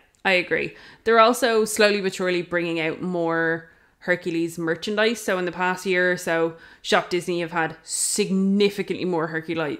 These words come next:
Hercules merchandise than they have ever had before.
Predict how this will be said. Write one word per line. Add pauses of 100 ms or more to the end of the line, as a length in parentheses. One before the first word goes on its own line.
Hercules
merchandise
than
they
have (260)
ever
had
before.